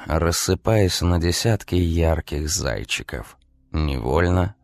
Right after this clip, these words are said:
он залюбовался умиротворяющей красотой. Заметив небольшой мостик, Иван направился к нему. Он сидел и болтал ногами в воздухе, как маленький мальчишка,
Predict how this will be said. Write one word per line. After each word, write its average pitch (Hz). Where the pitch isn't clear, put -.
он 90
залюбовался 98
умиротворяющей 60
красотой. -
Заметив 82
небольшой 90
мостик, 78
Иван 98
направился 69
к -
нему. 50
Он 73
сидел 117
и 107
болтал 101
ногами 85
в 69
воздухе, 78
как -
маленький 90
мальчишка, 62